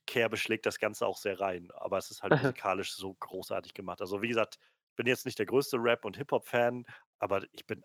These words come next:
Speaker 1: absolut mitgenommen
Speaker 2: Mhm.
Speaker 1: von diesem ganzen Ding. Und mit jedem Mal gucken, das ich jetzt hatte, war ich umso mehr weggeblasen davon, weil du merkst, wie viel Detailliebe da drin steckt, in jeder Kleinigkeit, in jeder Zeile, die irgendwie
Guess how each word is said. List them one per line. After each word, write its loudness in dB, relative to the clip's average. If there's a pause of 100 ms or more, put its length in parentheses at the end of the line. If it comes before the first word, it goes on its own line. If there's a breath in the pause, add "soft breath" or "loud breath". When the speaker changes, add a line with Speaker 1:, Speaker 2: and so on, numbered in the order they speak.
(140)
Speaker 1:
absolut -6
mitgenommen -2
Speaker 2:
Mhm. -10
Speaker 1:
von -14
diesem -20
ganzen -10
Ding. -12
Und -12
mit -4
jedem 0
Mal 6
gucken, -4
das -2
ich -16
jetzt -6
hatte, -2 (760 loud breath)
war 6
ich -8
umso -4
mehr 4
weggeblasen -2
davon, -6
weil -2
du -8
merkst, -4
wie -16
viel -6
Detailliebe -4
da -6
drin -8
steckt, -8
in -20
jeder -2
Kleinigkeit, -4
in -14
jeder 0
Zeile, 2
die -8
irgendwie -10